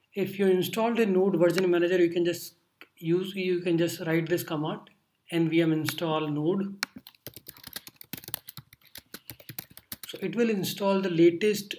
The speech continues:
version of Node on your system, and after that you just need to do Node minus V. It will give you the version which is already on your system. You can verify it like this. Here I'm, I'm currently inside a Node console.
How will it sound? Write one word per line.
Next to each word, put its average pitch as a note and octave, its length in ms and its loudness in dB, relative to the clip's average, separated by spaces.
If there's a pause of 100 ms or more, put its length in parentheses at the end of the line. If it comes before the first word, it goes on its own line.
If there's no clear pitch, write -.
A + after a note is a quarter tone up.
version E3+ 720 2
of E3 240 -4
Node E3 460 2
on D#3+ 140 2
your D#3 140 4
system, - 720 -2 (540)
and D#3+ 120 0
after E3+ 320 0
that F#3 220 2
you F3 100 2
just E3+ 220 -2
need E3+ 160 -2
to E3+ 100 -4
do F3 200 -2 (180)
Node D#3+ 340 2
minus D#3 360 -2
V. G3 340 -4 (1300)
It E3 160 -8
will F3+ 80 0
give F3 220 -2
you E3+ 340 0
the E3 120 0
version E3 360 2
which D#3 160 -2
is D#3+ 100 -2
already D3 460 -2
on C#3+ 140 -4
your D3 100 -6
system. - 400 -8 (480)
You E3+ 80 -4
can G#3+ 160 2
verify G3+ 360 0
it G3 200 -4
like E3+ 200 -2
this. - 380 -6 (680)
Here F#3 240 4
I'm, F3+ 180 2 (140)
I'm E3+ 300 -2
currently F#3 400 0
inside E3 360 -2
a D#3+ 60 -4
Node E3 360 0
console. E3 520 -4